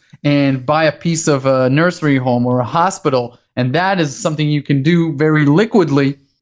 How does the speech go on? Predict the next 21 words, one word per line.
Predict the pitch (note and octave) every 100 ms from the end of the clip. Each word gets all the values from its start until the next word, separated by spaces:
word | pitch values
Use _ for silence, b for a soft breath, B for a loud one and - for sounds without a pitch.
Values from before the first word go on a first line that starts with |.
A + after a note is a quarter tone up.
| F2
with | D3 C#3+ C#3
a | C3+ C3
real | C3+ D#3
estate | D#3 D3 C3+
investment | C3 F3 - C3+
trust. | A#2 - - _ _ b b b
And | D#3 D#3
we're | E3+
working | E3 G#3+ A3 F#3
on | C#3
two | - G3+
more | D3+ D#3+ A#2+ A#2
right | C3 B2+
now | C3+ B2 A#2+
that | B2
we're | B2+ B2+
gonna | C3+ C3
release | B2+ C3 D3+ C#3+ - - b b
at, | C3 - -
in | C3 B2 C3
mid-February. | D3 D3 - D#3 D3+ C3 A#2+ A#2+ A#2+